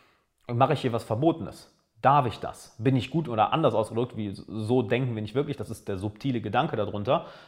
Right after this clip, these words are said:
Aber der Hauptgedanke, der uns durch den Kopf geht, ist, „Bin ich dafür gut genug?“ Aber eigentlich ist es die Frage, „Darf ich das? Erlaubt mir das jemand?“ Dass wir so die Bestätigung suchen von jemandem, „Ja, du darfst das, du bist gut genug.“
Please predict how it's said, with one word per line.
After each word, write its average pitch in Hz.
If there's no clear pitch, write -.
Aber 110
der 110
Hauptgedanke, 127
der 110
uns 107
durch 98
den 101
Kopf 110
geht, 117
ist, 120
„Bin 127
ich 123
dafür 117
gut 160
genug?“ 95
Aber 127
eigentlich 160
ist 120
es 117
die 117
Frage, 117
„Darf 120
ich 107
das? -
Erlaubt 117
mir 117
das 98
jemand?“ 87
Dass -
wir 113
so 123
die 104
Bestätigung 139
suchen 117
von 107
jemandem, 127
„Ja, 320
du 123
darfst 196
das, 104
du 131
bist 147
gut 160
genug.“ 95